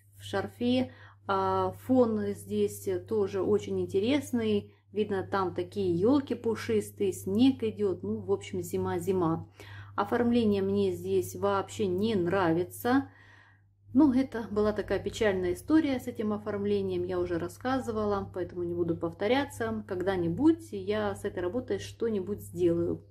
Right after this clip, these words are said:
Еще не придумала, что. Может быть, в подушку оформлю, может быть,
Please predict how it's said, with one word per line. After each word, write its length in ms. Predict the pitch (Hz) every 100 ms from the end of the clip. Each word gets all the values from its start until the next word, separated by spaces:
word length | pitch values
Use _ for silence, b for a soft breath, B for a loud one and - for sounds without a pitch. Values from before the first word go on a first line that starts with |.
| -
Еще 420 | - - 196 - 233
не 100 | 214
придумала, 600 | 202 170 175 165 160 160
что. 260 | - 160
Может 240 | 170 214 202
быть, 140 | 170
в 60 | -
подушку 580 | - 185 202 247 - 202
оформлю, 500 | - 208 196 185 180
может 420 | 175 180 175 170
быть, 280 | 170 175